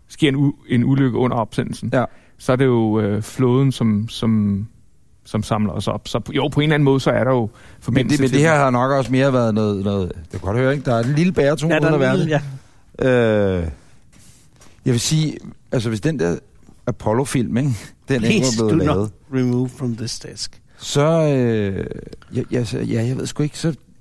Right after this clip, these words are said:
Speaker 2: så har man måske ikke haft samme forhold til, jeg ved godt, det lyder helt åndssvagt, at det er en eller anden Hollywood-film, som har gjort, at man har et forhold på en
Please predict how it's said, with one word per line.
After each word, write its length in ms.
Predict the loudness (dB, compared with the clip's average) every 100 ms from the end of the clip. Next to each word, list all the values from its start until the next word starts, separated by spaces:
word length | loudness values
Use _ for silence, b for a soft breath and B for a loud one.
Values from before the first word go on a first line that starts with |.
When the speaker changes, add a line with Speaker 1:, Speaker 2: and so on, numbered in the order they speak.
| -12 -12 -20 -20 -20 -20 -20 -20 -20 b b b b b b b b -20 -20
Speaker 2:
så 140 | -2 2
har 80 | 4
man 120 | 2
måske 220 | 2 0
ikke 120 | 2
haft 140 | 0 0
samme 220 | -2 0
forhold 300 | 0 0 0
til, 140 | 0
jeg 100 | 0
ved 140 | 0 0
godt, 180 | -2
det 80 | -2
lyder 140 | 0 0
helt 120 | 0
åndssvagt, 360 | -2 -2 -2 -2
at 80 |
det 60 | 0
er 20 |
en 60 | 0
eller 60 |
anden 140 | 0 0
Hollywood-film, 600 | 0 -2 -2 -2 -2 -4 -10 -20 b b
som 220 | -6 -2 0
har 80 |
gjort, 280 | 0 0 2
at 60 | 2
man 120 | 0
har 160 | 0 -2
et 60 |
forhold 360 | -2 -2 0 -2
på 100 |
en 60 | -2